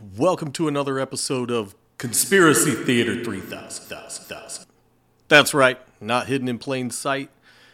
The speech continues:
What you have all been waiting for is finally here. Or maybe you haven't been waiting for it. I don't know. I've been waiting for it. So that's what really matters. This week,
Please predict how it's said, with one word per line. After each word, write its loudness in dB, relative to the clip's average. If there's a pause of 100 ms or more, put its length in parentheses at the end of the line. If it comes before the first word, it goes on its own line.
(380)
What -6
you -2
have -2
all -2
been -2
waiting -2
for -6 (680)
is -10
finally -4
here. -20 (320)
Or -16 (320)
maybe -8
you 2
haven't 2
been -14
waiting -14
for -20 (100)
it. -20 (640)
I -12
don't -8
know. -10 (520)
I've 0
been 2
waiting -10
for -18
it. -18 (240)
So -4 (520)
that's -6
what -6
really 2
matters. 0 (520)
This 6
week, 2